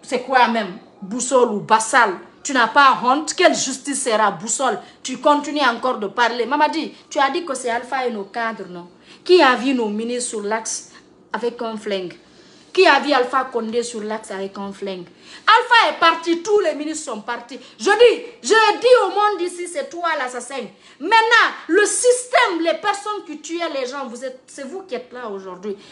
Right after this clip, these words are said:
C'est vous qui étiez là, qui tuez les gens dans l'ombre. Et personne ne vous voyait, on mettait tout sur Alpha Condé. Aujourd'hui, c'est pas Alpha qui est le président.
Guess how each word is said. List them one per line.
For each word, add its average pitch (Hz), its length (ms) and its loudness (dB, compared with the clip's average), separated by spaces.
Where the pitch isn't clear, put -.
C'est 415 180 2
vous 403 140 6
qui 403 60 0
étiez 349 240 2
là, 370 260 8
qui 294 200 -8
tuez 392 300 4
les 285 140 4
gens 302 180 0
dans 254 280 2
l'ombre. 269 380 0
Et 466 320 2
personne 494 560 2
ne - 20 -6
vous 339 140 -2
voyait, 392 200 4
on 339 100 2
mettait 392 420 -2
tout 403 120 -6
sur 311 180 -14
Alpha 285 420 -6
Condé. 247 320 -14
Aujourd'hui, 339 380 -8
c'est 269 180 -10
pas 311 120 -6
Alpha 262 320 -8
qui 247 200 -18
est 226 80 -12
le 220 60 -18
président. 277 500 -10